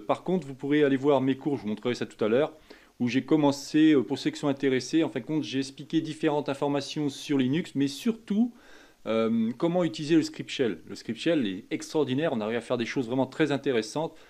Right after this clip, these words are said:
Et j'avais fait, je crois que c'est vingt-cinq vidéos où vous pourrez récupérer bien évidemment le code source afin de pouvoir, euh, jouer avec si vous êtes intéressé.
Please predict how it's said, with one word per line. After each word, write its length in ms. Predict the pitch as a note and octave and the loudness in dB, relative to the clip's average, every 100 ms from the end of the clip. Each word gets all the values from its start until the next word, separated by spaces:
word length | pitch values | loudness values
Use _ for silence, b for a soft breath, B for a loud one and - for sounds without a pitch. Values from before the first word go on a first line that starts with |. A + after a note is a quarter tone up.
| b b b b | b b b b
Et 80 | A2 | 0
j'avais 160 | B2 B2+ | 2 0
fait, 320 | - C#3+ C#3 | 2 0 0
je 80 | - | -2
crois 120 | B2+ | -4
que 80 | - | -2
c'est 140 | A#2+ | -4
vingt-cinq 600 | G#2+ C3+ C3+ - D3 C#3 | 0 2 2 -2 -2 -2
vidéos 680 | A#2+ C3 B2 A#2+ C3+ D#3 D#3 | -2 -2 2 4 6 6 6
où 60 | B2+ | 4
vous 140 | A2+ | 0
pourrez 380 | A2+ C3+ C3 C#3 | -4 0 2 2
récupérer 600 | B2+ B2+ B2+ C3+ A#2+ C3+ | 2 -4 -6 -2 2 2
bien 140 | B2 | 2
évidemment 340 | B2+ C3+ C3+ B2 | 0 2 2 2
le 120 | A#2 | 0
code 220 | B2+ A2 | 0 -4
source 280 | - D3+ D#3 | -2 -2 -2
afin 260 | A#2 C3 C3 | -4 -2 -2
de 80 | |
pouvoir, 540 | A2 G#2 G2 A#2 B2+ G2+ | -4 -4 2 2 2 0
euh, 240 | F#2 F2 _ b b b | -6 -8 _ b b b
jouer 300 | - G#2+ C3 | -10 -2 2
avec 300 | A#2 G#2+ C3+ | 2 0 -2
si 100 | - | -4
vous 140 | A2 A2+ | -4 -2
êtes 100 | C3 | -2
intéressé. 540 | G#2+ C3 G#2 - D#2 | -2 -2 -2 -6 -14